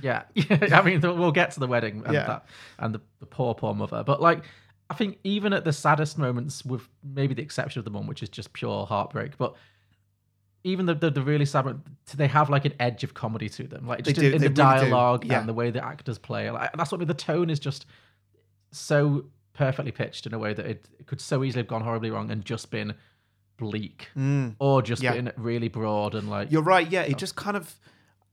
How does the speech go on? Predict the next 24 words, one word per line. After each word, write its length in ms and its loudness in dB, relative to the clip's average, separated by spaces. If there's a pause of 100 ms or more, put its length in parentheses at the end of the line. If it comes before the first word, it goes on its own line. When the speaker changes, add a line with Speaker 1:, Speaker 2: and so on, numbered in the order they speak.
Speaker 2:
I'd 120 -2
say 120 -2
it 40 -6
just 140 -8
kind 140 -6
of 60 -4
skirts 440 -6
just 280 -8
above 280 -4
being 260 -2
bleak 340 -2
into 280 -4
that 160 0
Speaker 1:
Mm. 20 -6 (380)
Speaker 2:
s-, 60 -12
sweet 380 -6
spot 380 -6
of 120 -6
being 380 -2 (260)
hilarious 800 -2
and 240 -8
really 240 0
heartwarming. 600 -8
Speaker 1:
Yeah, 280 -2